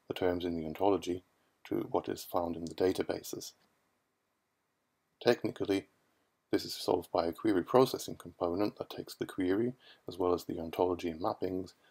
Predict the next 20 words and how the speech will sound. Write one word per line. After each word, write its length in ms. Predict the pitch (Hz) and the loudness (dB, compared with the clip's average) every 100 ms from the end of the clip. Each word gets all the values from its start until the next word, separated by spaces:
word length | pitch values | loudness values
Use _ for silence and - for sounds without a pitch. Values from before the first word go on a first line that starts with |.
| _ | _
and 120 | 92 90 | -6 4
rewrites 420 | 120 104 - - | 6 6 4 -6
queries 520 | - 95 90 90 90 _ _ _ | -6 -4 0 0 0 _ _ _
into 220 | 104 87 - | -4 -2 -4
a 80 | |
sequence 540 | - 87 - 87 87 - _ _ - | -2 -4 -2 -6 -4 -8 _ _ -6
of 140 | 101 | -6
queries 300 | - 90 82 | -2 -4 -2
that 100 | - | -2
are 80 | 85 | -4
sent 220 | - 87 | -4 -6
to 80 | - | -8
the 100 | 76 | -10
databases. 800 | - 87 - - 98 - - - _ _ _ _ _ - | 0 0 0 -6 -10 -10 -16 -16 _ _ _ _ _ -8
The 60 | |
results 460 | 90 87 107 113 - | -4 6 8 8 4
are 100 | 95 | 0
then 220 | 90 87 | 0 -2
sent 260 | - 92 85 | -4 -8 -4
back, 220 | 101 104 | -4 -4